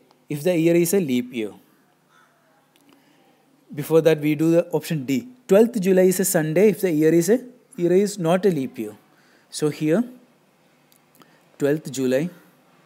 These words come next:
decreased by three days from here. Then this become one eighty-one.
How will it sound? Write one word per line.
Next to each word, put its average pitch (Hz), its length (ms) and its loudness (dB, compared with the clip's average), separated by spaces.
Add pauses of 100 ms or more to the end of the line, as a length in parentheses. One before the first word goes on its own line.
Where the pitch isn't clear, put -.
(1200)
decreased 165 540 -2
by 165 240 2 (340)
three 147 240 0
days 131 360 -4 (840)
from 135 200 -10
here. 131 300 -4 (1600)
Then 135 200 -8
this 139 160 -10
become 151 360 -6 (960)
one 135 300 -4
eighty-one. 127 1120 -8